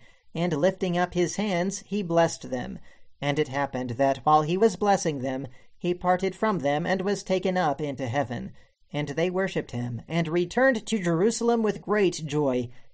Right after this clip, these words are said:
And they were continually in the temple courts, praising God.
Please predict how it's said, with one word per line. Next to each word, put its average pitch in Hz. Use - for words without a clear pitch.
And 156
they -
were 202
continually 185
in 220
the 208
temple 202
courts, 185
praising 180
God. 131